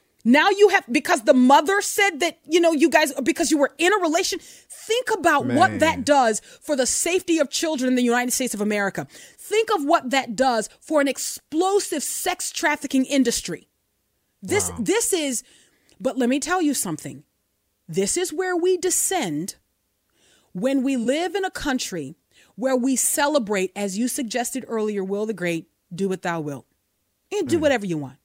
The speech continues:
Speaker 2: Mm.
Speaker 1: You know, you, you wanna make a family, you wanna design a family, design a family.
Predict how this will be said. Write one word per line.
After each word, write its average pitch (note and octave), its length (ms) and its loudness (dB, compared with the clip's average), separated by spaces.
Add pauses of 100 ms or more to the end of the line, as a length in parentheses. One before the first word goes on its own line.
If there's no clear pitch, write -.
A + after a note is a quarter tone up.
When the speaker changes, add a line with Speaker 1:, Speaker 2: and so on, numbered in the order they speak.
(120)
Speaker 2:
Mm. F#2 280 -12
Speaker 1:
You F4 100 0
know, E4+ 180 2
you, D#4 340 2
you C#4 180 4
wanna D#4 240 0
make D4 260 0
a C#4+ 80 -6
family, D4 520 -2 (240)
you C4 140 6
wanna D#4+ 220 2
design C#4 380 0
a C#4+ 40 -4
family, D#4 520 0 (120)
design G3+ 380 0
a F#3 60 -6
family. D3 480 -6